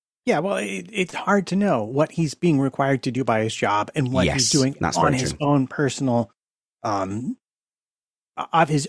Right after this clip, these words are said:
Speaker 1: own personal sense of how things should be run. But that said, if he does go, it sets up some interesting potentials, because who's going to move there? Who would they potentially recruit? And, I mean,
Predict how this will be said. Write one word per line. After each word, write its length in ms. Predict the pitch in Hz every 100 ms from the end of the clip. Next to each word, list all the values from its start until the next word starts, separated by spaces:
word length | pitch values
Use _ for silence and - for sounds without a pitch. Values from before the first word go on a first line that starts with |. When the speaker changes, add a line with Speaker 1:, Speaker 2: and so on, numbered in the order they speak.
| -
Speaker 1:
own 300 | 147 139 139
personal 640 | - - 151 139 143 127 117
sense 480 | - 147 131 -
of 180 | - 131
how 260 | - 131 123
things 300 | - 123 123
should 240 | - 120
be 120 | 117
run. 340 | 113 117 107 101 _ _ -
But 140 | 160
that 220 | 262 302
said, 300 | - - 220 -
if 380 | - 165 156 -
he 240 | - 165
does 440 | 120 131 185 254 -
go, 420 | 101 95 123 165 _ _ -
it 300 | 175 170 -
sets 240 | 196 180
up 140 | 185 -
some 200 | 170 - -
interesting 920 | 202 208 175 - 170 147 139 131 120 _ _ _ _ -
potentials, 640 | 175 196 254 - - - -
because 480 | 139 147 127 120 - -
who's 300 | - 190 185
going 200 | 160 127
to 60 |
move 280 | 117 190 254
there? 220 | 110 104
Who 140 | 120 151
would 100 | 139
they 220 | 127 120 - _
potentially 480 | - 147 139 139 120
recruit? 520 | 117 - - 151 110 - _ _ _ _ _ _ _ _ _ _ -
And, 560 | 156 147 143 139 127 - 151
I 80 |
mean, 320 | 151 139 123